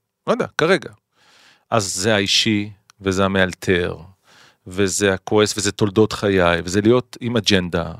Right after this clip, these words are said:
ולהיות קרקטר. כל הדברים האלה שפעם בהיררכיה אמרו לך, "ש, ש, ש, ש, לך בקווים, תעשה שיעורי בית, תצליח במבחן, תתאפק." סלף קונטרול, איפוק עצמי שפעם היה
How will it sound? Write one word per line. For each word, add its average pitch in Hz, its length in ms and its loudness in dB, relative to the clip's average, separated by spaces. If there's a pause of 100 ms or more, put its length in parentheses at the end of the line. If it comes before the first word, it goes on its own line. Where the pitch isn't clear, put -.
(140)
ולהיות 110 400 -2
קרקטר. 90 680 -4 (600)
כל 202 140 4
הדברים 175 300 0
האלה 170 180 0
שפעם 147 400 -2
בהיררכיה 123 540 2
אמרו 120 140 2
לך, 120 160 -6
"ש, - 160 4
ש, - 140 2
ש, - 160 2
ש, - 220 2
לך 123 200 -4
בקווים, 113 540 -2
תעשה 104 200 -2
שיעורי 104 280 -2
בית, 110 260 2
תצליח - 320 -8
במבחן, 104 560 0
תתאפק." - 640 -2 (220)
סלף 185 420 4
קונטרול, 123 640 2
איפוק - 360 0
עצמי 147 260 -4
שפעם 127 320 -2
היה 127 220 -2